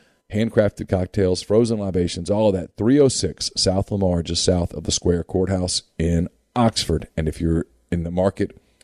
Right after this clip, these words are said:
for a Nissan vehicle, Grenada Nissan's the place to go. They've got a complete selection of new and previously owned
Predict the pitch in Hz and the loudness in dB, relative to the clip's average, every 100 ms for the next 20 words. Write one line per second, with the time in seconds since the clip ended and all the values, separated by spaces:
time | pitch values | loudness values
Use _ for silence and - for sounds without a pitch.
0 | - - 95 92 98 110 95 92 110 - | -20 0 2 4 0 -2 -2 0 0 0
1 | 98 82 85 85 92 - 95 90 - 95 | -4 -2 0 0 0 0 0 -2 0 0
2 | 92 - 101 101 87 82 82 - 80 87 | 0 0 2 2 0 -6 -6 -4 -2 -2
3 | - 87 - 78 57 85 110 95 - 101 | 0 -2 -2 -6 -6 0 0 0 -2 -2
4 | 104 - 98 95 95 92 | -2 -2 -2 0 0 -2